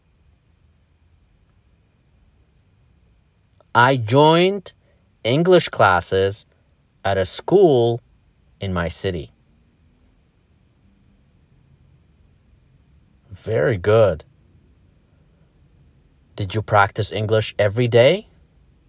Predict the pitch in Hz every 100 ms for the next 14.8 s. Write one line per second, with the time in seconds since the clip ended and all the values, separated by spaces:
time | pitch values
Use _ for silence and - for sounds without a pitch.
0 | _ _ _ _ _ _ _ _ _ _
1 | _ _ _ _ - - - - _ -
2 | _ _ _ _ - 87 82 98 95 92
3 | 139 139 87 - _ _ _ _ _ _
4 | _ _ _ _ _ _ _ _ _ _
5 | _ _ _ - 156 220 269 190 170 170
6 | 143 120 113 117 117 - 143 147 - -
7 | 98 98 - _ - 110 107 101 110 95
8 | 101 95 87 - - _ _ _ _ _
9 | _ _ _ _ _ _ _ _ _ _
10 | _ _ _ _ _ _ _ _ _ _
11 | _ _ _ _ _ _ _ _ _ _
12 | - _ - - - - _ _ _ _
13 | _ _ 110 101 - 139 160 - - 214
14 | - - 147 151 127 107 107 -